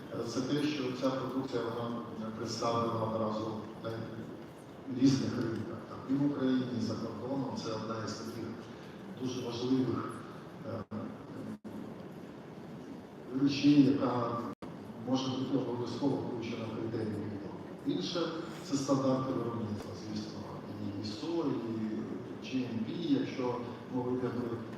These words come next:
дієтичні добавки. Ну і плюс, звісно, ми, обираючи дієтичні добавки, маємо дивитися на ті дози, е, форми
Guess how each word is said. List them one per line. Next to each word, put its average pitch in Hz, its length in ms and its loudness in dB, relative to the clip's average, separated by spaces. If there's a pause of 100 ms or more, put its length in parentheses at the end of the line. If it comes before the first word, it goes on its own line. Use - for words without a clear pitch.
(100)
дієтичні 123 460 0 (100)
добавки. 107 400 -2 (440)
Ну 190 60 0
і 175 80 4
плюс, 185 340 2 (460)
звісно, 139 540 4 (120)
ми, 147 80 4 (640)
обираючи 139 600 8 (220)
дієтичні 127 440 2
добавки, 127 580 0
маємо 120 540 0 (380)
дивитися 123 540 2
на 120 60 -2 (100)
ті 135 60 4
дози, 139 540 6
е, 131 100 2 (1300)
форми 156 400 6